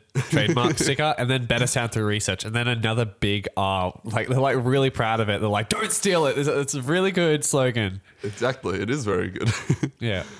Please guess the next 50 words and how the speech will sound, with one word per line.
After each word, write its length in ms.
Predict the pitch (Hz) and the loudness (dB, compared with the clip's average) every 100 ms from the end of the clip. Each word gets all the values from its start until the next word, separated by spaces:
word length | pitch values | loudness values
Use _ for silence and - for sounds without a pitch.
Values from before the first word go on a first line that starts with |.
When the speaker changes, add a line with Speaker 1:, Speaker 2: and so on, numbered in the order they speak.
| - | -4
Speaker 1:
Also, 480 | 113 120 - 104 98 - | 0 0 2 2 0 -2
I 120 | 107 | -4
do 140 | 104 113 | 0 0
have 180 | 110 - | 0 -2
to 120 | 98 | -4
say 400 | 107 95 95 95 | 0 0 0 0
I 40 | |
am, 180 | 98 98 | 0 0
um, 300 | 95 95 92 - _ _ _ - | -2 -4 -8 -16 _ _ _ -12
wearing 420 | 104 98 98 98 | -4 -2 -2 -2
the 100 | 101 | -4
shirts 420 | - 92 90 - | -2 -2 -2 -4
of 180 | 95 90 | -6 -4
the 200 | 95 90 - - | -4 -4 -6 -6
products 360 | - 98 - | -4 -4 -2
I 60 | 98 | -4
use, 280 | 98 92 - | -2 -4 -6
so. 320 | - - 95 - _ _ _ - | -6 -6 -8 -12 _ _ _ -14
Speaker 2:
Are 140 | - 127 | -6 -4
we 80 | 151 | -2
Speaker 1:
Yeah. 120 | 123 | -2
Speaker 2:
using 180 | 143 151 | -2 -2
any 160 | 151 | -2
Bose 260 | 143 147 147 | 0 0 0
stuff 260 | - 147 | -4 -4
at 60 | - | -4
the 80 | 143 | -4
moment? 300 | 151 175 - _ - | -2 -2 -4 _ -4
Are 120 | 143 | 0
you 100 | 143 | 0
using 120 | 147 143 | 2 2
Speaker 1:
Yeah, 40 | |
my 160 | 139 123 | 2 2
Speaker 2:
Bose? 140 | 135 | 2
Speaker 1:
headphones 320 | 143 117 95 95 | 0 0 -2 -4
are 40 | |
Bose. 360 | 92 80 - - | -6 -6 -8 -4
Although 300 | 107 113 110 | 0 2 2
this 180 | 120 135 | 0 -2
Speaker 2:
These 120 | 113 | -4
Speaker 1:
is, 120 | 87 - | -6 -8
Speaker 2:
Bo-, 80 | 104 90 | -6 -6
Speaker 1:
no. 120 | 101 - | -6 -12
Speaker 2:
Oh, 140 | 101 90 | -18 -18
no, 100 | 90 95 | -12 -12
these 160 | 92 | -10
are 120 | 98 82 _ _ | -16 -18 _ _
A 100 | 113 | -18
K 240 | 113 117 | -16 -16
Gs. 640 | 104 101 98 92 - - | -14 -14 -14 -16 -20 -20